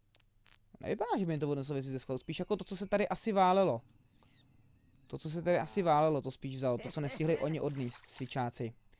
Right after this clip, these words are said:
Jasně, vykoupej se v pohodě. Co, už půjdeš dál? Jo, už jde dál. A máme pana kaktusa, takže ho můžeme rovnou pokácet, to taky vyndáme. A tady bych chtěl dát takhle písek.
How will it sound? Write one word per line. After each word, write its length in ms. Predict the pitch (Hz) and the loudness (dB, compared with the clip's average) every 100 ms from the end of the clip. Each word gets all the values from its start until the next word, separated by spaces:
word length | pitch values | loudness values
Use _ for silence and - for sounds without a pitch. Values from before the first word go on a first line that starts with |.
| _ _ _ _ _ | _ _ _ _ _
Jasně, 320 | - 104 170 156 | -8 -4 -2 0
vykoupej 400 | 131 135 143 143 | 0 0 0 -2
se 120 | 147 | -4
v 40 | |
pohodě. 520 | - 131 151 139 131 139 _ _ _ _ _ - | -4 -2 0 0 -2 -8 _ _ _ _ _ -12
Co, 140 | - | -4
už 60 | 156 | -4
půjdeš 220 | - 160 | -2 0
dál? 280 | 147 139 269 - _ _ _ _ _ _ _ _ _ _ _ - | 4 4 2 -6 _ _ _ _ _ _ _ _ _ _ _ -6
Jo, 160 | 110 | -2
už 100 | 110 | -2
jde 80 | 123 | -4
dál. 220 | 101 65 - _ _ _ _ _ _ - _ _ - | -6 -6 -10 _ _ _ _ _ _ -20 _ _ -4
A 240 | 139 143 | 0 0
máme 200 | 151 185 | 0 0
pana 200 | 170 185 | 2 2
kaktusa, 560 | 180 143 165 - 131 120 | 0 -4 -4 0 0 0
takže 280 | 135 131 | -6 -4
ho 80 | 139 | -4
můžeme 260 | 139 139 147 | -4 -4 -4
rovnou 200 | 139 165 | -4 -4
pokácet, 580 | 156 - 131 123 127 - | -4 -2 -2 -2 -8 -6
to 80 | |
taky 240 | 135 143 131 | -6 -4 -4
vyndáme. 440 | 120 117 113 110 - - - - - _ - - - - - - - - - | -4 -4 -4 -6 -10 -18 -20 -20 -20 _ -20 -20 -20 -20 -20 -20 -20 -20 -10
A 100 | 123 | -6
tady 240 | 123 123 143 | -4 -4 -2
bych 180 | 156 - | -4 -8
chtěl 280 | - 185 | -4 0
dát 200 | 175 175 - | 0 -2 -2
takhle 300 | 170 - 190 | -10 -4 -4
písek. 960 | - 170 - - 190 202 247 311 - | -4 -6 -4 0 2 2 0 -4 -14